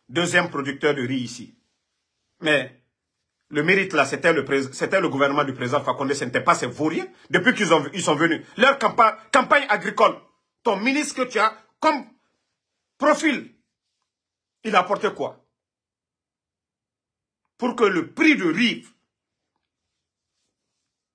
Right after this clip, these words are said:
flambe sur le marché, c'est quand on a nommé des vauriens comme celui qui est sur ton profil là.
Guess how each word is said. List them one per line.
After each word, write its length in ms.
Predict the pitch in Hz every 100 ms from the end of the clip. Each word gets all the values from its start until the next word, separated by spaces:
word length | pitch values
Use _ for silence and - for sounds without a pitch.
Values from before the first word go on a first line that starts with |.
| _
flambe 420 | - - 370 349 262
sur 160 | 233
le 100 | 196
marché, 560 | 180 214 - 151 - _ _ _ _ _ _ _ _ _
c'est 240 | - 208 -
quand 280 | 262 -
on 120 | 190 170
a 80 |
nommé 300 | 160 190 208
des 100 | 180
vauriens 440 | 147 - 208 208 196
comme 300 | 233 220 220 -
celui 380 | - 202 147 -
qui 80 |
est 60 | 175
sur 160 | 196 226
ton 140 | 165
profil 360 | 151 - 165 123
là. 180 | -